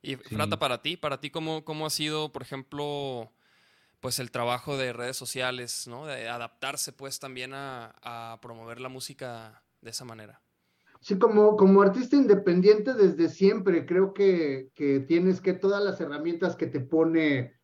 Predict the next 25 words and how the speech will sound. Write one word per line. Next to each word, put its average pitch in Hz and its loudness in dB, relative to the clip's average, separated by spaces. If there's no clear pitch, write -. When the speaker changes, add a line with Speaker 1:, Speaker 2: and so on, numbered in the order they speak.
Speaker 3:
te, 139 -4
que 139 -4
están 156 0
a 170 0
tu 156 0
alcance 143 2
las 139 0
tienes 143 -2
que 151 -2
usar, 180 2
¿no? 156 0
Yo 180 6
empecé 180 0
desde 156 0
que 131 -2
hacías 131 0
tus 147 -4
fotocopias, 139 2
ibas 151 2
a 135 -2
todos 147 0
los 139 2
teléfonos 139 -2
públicos 147 0
a, 123 -2